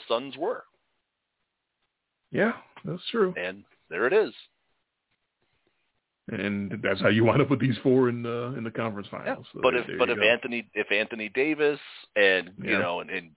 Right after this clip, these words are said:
Speaker 1: Kyrie or whoever, and all these guys, if these guys all stay healthy, they're probably
Speaker 2: Man.
Speaker 1: going to the finals.
Speaker 2: You got a hell of a better <laughs> conference finals. I know that much. <laughs>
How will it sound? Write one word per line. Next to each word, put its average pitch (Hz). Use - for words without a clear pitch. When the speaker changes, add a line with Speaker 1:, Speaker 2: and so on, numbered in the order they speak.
Speaker 1:
Kyrie 143
or 92
whoever, 135
and 120
all 110
these 127
guys, 127
if 101
these 147
guys 160
all 151
stay 147
healthy, 151
they're 95
probably 107
Speaker 2:
Man. 120
Speaker 1:
going 87
to -
the -
finals. 78
Speaker 2:
You -
got 104
a -
hell 143
of 151
a 151
better 147
<laughs> -
conference 160
finals. 107
I 101
know 117
that 113
much. -
<laughs> -